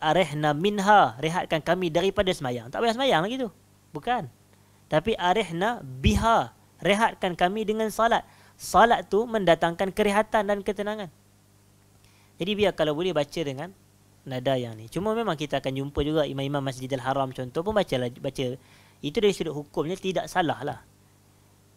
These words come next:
Jadi kita, kita kena ingat ni, ha-, hadirin dan hadirat. Saya nak sebut satu noktah yang penting. Supaya kita ni, biarlah kita bersifat dengan sifat talabatul ilmi haqqan.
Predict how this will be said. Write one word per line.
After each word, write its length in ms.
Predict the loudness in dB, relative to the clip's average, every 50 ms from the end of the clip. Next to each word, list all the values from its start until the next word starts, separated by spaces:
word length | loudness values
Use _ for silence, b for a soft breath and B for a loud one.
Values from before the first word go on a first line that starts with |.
| _ _ _ -2
Jadi 240 | -2 0 0 -2
kita, 240 | -4 -6 -12 -10 -10
kita 160 | -10 -6 -6
kena 220 | -4 -2 0 0 0
ingat 180 | 0 -2 -4 -4 -4
ni, 100 | -6 -6
ha-, 300 | -4 -6 -6 -6 -6 -8
hadirin 320 | -6 -4 -4 -4 -4 -2
dan 160 | -2 -4 -4 -4
hadirat. 400 | -6 -8 -6 -4 -4 -4 -4 -4
Saya 220 | -4 -4 -4 -6
nak 20 |
sebut 320 | -8 -12 -10 -10 -10 -10 -10 _ _ _ _ _ _ _ _ _ _ _ _ _ _ _ _ _ _ _ _ _ -20
satu 320 | -14 -10 -10 -4 -4 -2 -4
noktah 320 | -4 -6 -2 _ 0 0
yang 220 | 0 -2 -6 -6
penting. 420 | -8 -10 -8 -8 -8 -8 -10 -10 -16 -20 _ _ _ _ _ _ _ _ _ _ _ _ _ _ _ _ _ _ _ _ _ _ _ _ _ _ _ _ _ _ _ _ _ _ _ _ _ _ _ _ _ -20 _ _
Supaya 320 | -2 0 4 4 6 4 4
kita 260 | 0 -4 -4 -2 -2
ni, 460 | -2 -2 -4 -4 -6 -6 -8 -8 -10 -12
biarlah 320 | -4 0 0 2 2 0
kita 240 | -2 -6 -4 -4 -4
bersifat 560 | 0 0 0 0 -2 -6 -2 -2 -2 -2 -2
dengan 240 | -6 -4 -4 -4 -4
sifat 400 | -4 -6 -8 -4 -2 -2 -2 -2 -4 _ _ _ _ _ _ _ _ _ _ _ _ _ _ _ _ _ _ _ _ _ 2
talabatul 640 | 4 4 6 4 4 4 0 0 0 -2 -2 -2
ilmi 480 | -4 -4 -6 -4 -4 -4 -4 -4 -6 -6
haqqan. 800 | -8 -4 -4 -6 -6 -6 _ _ _ _ 4 4 4 4 0 -4